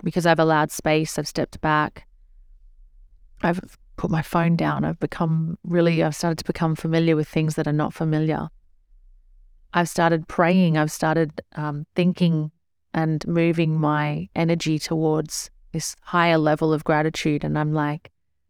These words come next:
I'm looking at myself and I'm saying, "Hello, hi, Queen. Like, I've been waiting for you." <laughs> I thought I met you a couple of years ago. <laughs>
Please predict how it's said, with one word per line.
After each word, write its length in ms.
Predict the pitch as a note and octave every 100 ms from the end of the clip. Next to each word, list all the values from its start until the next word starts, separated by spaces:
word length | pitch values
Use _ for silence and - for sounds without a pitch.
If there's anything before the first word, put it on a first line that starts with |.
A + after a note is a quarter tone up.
| _ _ _ _ _ _ _ -
I'm 160 | E3+
looking 260 | E3+ G3 A3
at 80 | D#3+
myself 480 | E3 D#3 D#3+ D#3+ -
and 80 |
I'm 100 | E3
saying, 280 | E3 F3 E3
"Hello, 500 | E3 G3 G3+ D#3+ F3+ - _
hi, 240 | - F#3
Queen. 540 | G#3+ - D#3+ D#3 F3+ G3 -
Like, 320 | E3 D#3+ - _ _ _ _ _ _ _ _ _ _
I've 180 | F3 F3+
been 180 | G3 F3
waiting 320 | F3+ A3+ G3
for 120 | -
you." 320 | D#3 E3+ G3+ - - G#3+
<laughs> 100 | C4 - _ _ _ - - - -
I 120 | - A3+
thought 280 | - F#3+ -
I 100 | F3+
met 220 | F3 F3+
you 120 | G#3+
a 60 | G#3
couple 280 | A3 - A3
of 60 |
years 240 | B3 D4+ G3+
ago. 360 | - - - E3 - _
<laughs> 60 | -